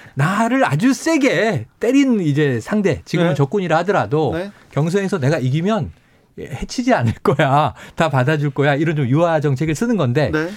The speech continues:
Speaker 1: 저는 좀 이 어제 임성근 판사 저 이 헌재
Speaker 2: 네.
Speaker 1: 판단 보면서 안타까웠는데 저는 좀 마이너리티 리포트, 오늘은 소수 의견에 서서
Speaker 2: 네.
Speaker 1: 윤석열 대세론이 좀 굳건한데 홍준표 가능성이 높다.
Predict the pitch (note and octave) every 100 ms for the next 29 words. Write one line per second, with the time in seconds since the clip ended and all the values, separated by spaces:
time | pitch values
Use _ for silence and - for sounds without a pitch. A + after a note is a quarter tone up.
0 | - - - - D3+ F3+ G3 E3 E3 D3+
1 | B2+ A#2+ A2+ C3 B2 D3+ G#2+ A#2 F2 -
2 | B2+ C3 C#3 B2+ A2+ - E3 D3 B2 G2
3 | F#2+ G2 - G2+ A2 G2+ G2 - - E3+
4 | D3+ C#3 G#2+ F2 F2+ - C#3+ D3+ E3 D3+
5 | D3 A2 G2+ G2 F2+ B2 G#2+ A2+ G#2 D3+
6 | G3+ G3+ A2+ F#2 A2+ A2+ - _ - _
7 | C#3+ D#3 D3 C#3+ A2+ - A2+ D3 D3 A#2+
8 | - G#2+ - G#2 - G2 F2+ G3 - A#2+
9 | B2+ B2 - A3+ B3 G#3+ D3+ B2 G#2 -
10 | A#2 D3 A2 - D#3 B2 B2 - C#3+ F#3+
11 | F#3+ F3 B2 A#2 D#3 D#3 D#3+ D3 - -
12 | C#3 A2+ G#2+ D#3 E2+ - _ _ - A3+
13 | A#3+ B3 A#3 - B2 B2+ C3+ G#2 - -